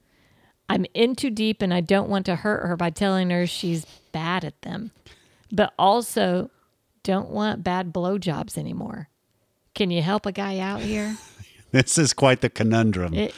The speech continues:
Speaker 1: is.
Speaker 2: <laughs> Because, so she, he's stuck between the choices of continuing to lie to his wife about her oral sex skills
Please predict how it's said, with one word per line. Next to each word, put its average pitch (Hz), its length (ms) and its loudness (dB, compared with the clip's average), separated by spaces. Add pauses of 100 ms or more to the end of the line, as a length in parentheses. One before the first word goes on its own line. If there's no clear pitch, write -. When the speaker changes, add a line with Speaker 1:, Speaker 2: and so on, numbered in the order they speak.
Speaker 1:
is. 170 300 -2 (340)
Speaker 2:
<laughs> 240 80 4 (280)
Because, - 500 2 (560)
so 135 260 4
she, - 160 2
he's 139 240 2
stuck 160 380 6
between 151 400 4
the 131 80 4
choices 117 680 4
of 95 500 0 (1000)
continuing 143 580 4
to 117 100 2
lie 110 400 4
to 120 140 -2
his 113 140 -2
wife 98 360 0
about 95 280 -2
her 104 160 -2
oral 101 300 0
sex - 360 -6
skills 87 520 -8